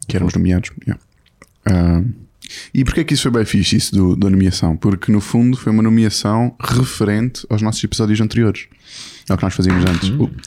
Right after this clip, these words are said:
Speaker 1: portanto,
Speaker 2: Imagine the
Speaker 1: imagine the
Speaker 2: possibilities.
Speaker 1: possibilities agora, sim. Mas, ah, é fixe para fechar, ah, não é? Fechar o capítulo, entre aspas, detesta essas palavras
Speaker 2: Fechar o
Speaker 1: no Instagram.
Speaker 2: ciclo, fechar o
Speaker 1: Fechar o
Speaker 2: ciclo.
Speaker 1: ciclo, fechar a temporada, entre aspas. Não é bem uma temporada, mas, ah, pode ser visto quase como uma temporada, porque era bastante diferente.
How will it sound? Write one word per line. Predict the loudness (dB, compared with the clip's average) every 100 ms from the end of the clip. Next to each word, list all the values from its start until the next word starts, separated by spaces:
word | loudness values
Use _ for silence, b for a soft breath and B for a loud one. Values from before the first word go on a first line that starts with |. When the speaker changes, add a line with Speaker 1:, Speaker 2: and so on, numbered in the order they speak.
| B B B B -12
Speaker 1:
portanto, | -6 -2 0 2 0 0
Speaker 2:
Imagine | 0 -2 0 -2 0
the | 0 -2 -4 B B
Speaker 1:
imagine | 0 2 2 2
the | 0
Speaker 2:
possibilities. | 0 0 0 2 2 2 0
Speaker 1:
possibilities | 0
agora, | 0 0
sim. | -2 0 0 2
Mas, | 0 2 0 -4 -6 -2
ah, | 0 0 0
é | 0
fixe | 0 -2
para | -2
fechar, | -4 -2 0 0
ah, | 0 0 0
não | 0
é? | 0 -2
Fechar | -4 -4
o | -4
capítulo, | -2 -4 -4 -6 -2 0
entre | 0 0
aspas, | -6 -4 -8
detesta | -4 -4 -2
essas | -4 -4
palavras | -2 0 0
Speaker 2:
Fechar | 0 0
o |
Speaker 1:
no | 0
Instagram. | -2 -2 -2 0 0
Speaker 2:
ciclo, |
fechar | -2 -6
o | -6
Speaker 1:
Fechar | -6 -2 -2
o |
Speaker 2:
ciclo. | 0 -2 0 0
Speaker 1:
ciclo, | -2
fechar | -2 -2
a | 0
temporada, | 0 0 -2 -4
entre | -6 -8
aspas. | -10 -8 -4
Não | 0
é | 2
bem | 2
uma | 0
temporada, | 0 0 0 2
mas, | 0 -2 B B B B B B B _
ah, | -4
pode | -2 -2
ser | 0
visto | 0 -2
quase | -4 -6
como | -2 -2
uma |
temporada, | 0 0 0 -2
porque | -4 -4
era | -4
bastante | -4 -6 -6
diferente. | -6 -8 -14